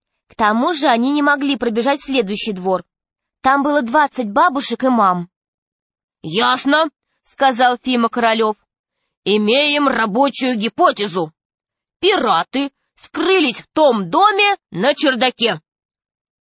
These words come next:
"Почему на чердаке?" — удивилась Катя Михайлова. "В подъезде, по крайней мере, двадцать квартир.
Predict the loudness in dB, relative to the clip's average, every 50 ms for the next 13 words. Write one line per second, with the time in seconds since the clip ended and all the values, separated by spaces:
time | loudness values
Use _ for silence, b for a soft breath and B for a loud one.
0 | _ _ _ _ _ -10 -8 -4 -2 0 2 2 2 0 -2 -2 -4 -4 -2 -2
1 | -2 -4 -2 -4 -4 -4 -4 -6 _ _ _ _ _ _ _ _ _ _ _ -6
2 | -6 -4 -2 -2 0 0 0 0 0 -2 -4 -4 -4 -4 -4 -4 -6 -8 -6 -4
3 | -2 -2 0 0 -2 -4 -4 -6 -8 -10 _ _ _ _ _ _ _ _ _ _
4 | _ _ _ _ -2 -2 -2 -2 -2 -2 -2 -2 -2 -2 -4 -4 -2 -2 -2 -2
5 | -2 0 0 2 2 2 2 2 2 0 0 -2 -2 -2 -2 -2 -2 -2 -6 -10
6 | -4 -2 -2 -2 -2 -4 -6 -4 -4 -4 -4